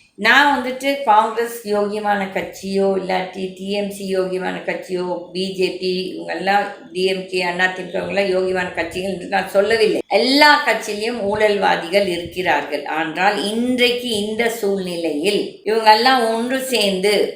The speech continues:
இந்த பி ஜே பின்னு சொல்ற அரக்கர் கட்சி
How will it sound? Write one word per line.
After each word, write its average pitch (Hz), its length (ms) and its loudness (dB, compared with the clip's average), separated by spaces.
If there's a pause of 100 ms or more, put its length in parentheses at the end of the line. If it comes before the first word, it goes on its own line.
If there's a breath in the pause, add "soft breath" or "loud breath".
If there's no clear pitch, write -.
(240)
இந்த 202 260 0
பி 226 420 0
ஜே 233 220 4
பின்னு 233 400 -4
சொல்ற 196 240 2
அரக்கர் 190 600 2
கட்சி 165 380 -2